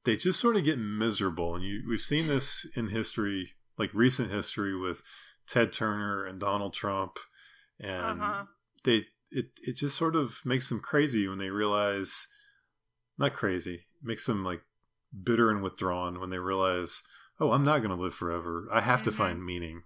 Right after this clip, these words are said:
Speaker 1: outside
Speaker 2: Yes.
Speaker 1: of my riches." But also
Speaker 2: Or
Speaker 1: they can't humble themselves and come to God either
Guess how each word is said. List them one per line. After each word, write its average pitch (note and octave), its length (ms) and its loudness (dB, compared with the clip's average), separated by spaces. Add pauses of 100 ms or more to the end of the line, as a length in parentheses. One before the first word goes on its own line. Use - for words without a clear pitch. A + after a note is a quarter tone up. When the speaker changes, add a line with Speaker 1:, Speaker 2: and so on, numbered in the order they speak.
(140)
Speaker 1:
outside F#2+ 400 2
Speaker 2:
Yes. F#2 320 -2
Speaker 1:
of F2 60 -8
my E2+ 60 -4
riches." F2 600 -4 (1040)
But A#2+ 120 6
also G#2+ 260 4
Speaker 2:
Or F#2 40 0
Speaker 1:
they G#2 140 4 (200)
can't - 280 -2
humble A2+ 360 2
themselves F#2+ 540 2
and F2+ 100 -2
come F#2 240 -4
to G2 100 -6
God F#2 280 2
either G2 420 2